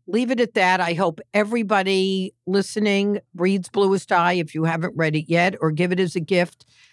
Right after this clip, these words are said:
to someone, or give it to your local school so that, uh, kids, uh, can take it home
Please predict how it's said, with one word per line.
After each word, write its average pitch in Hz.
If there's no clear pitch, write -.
to -
someone, 214
or 190
give 190
it 185
to 214
your 180
local 170
school 214
so 175
that, 165
uh, 160
kids, 180
uh, 180
can 180
take 180
it 175
home 160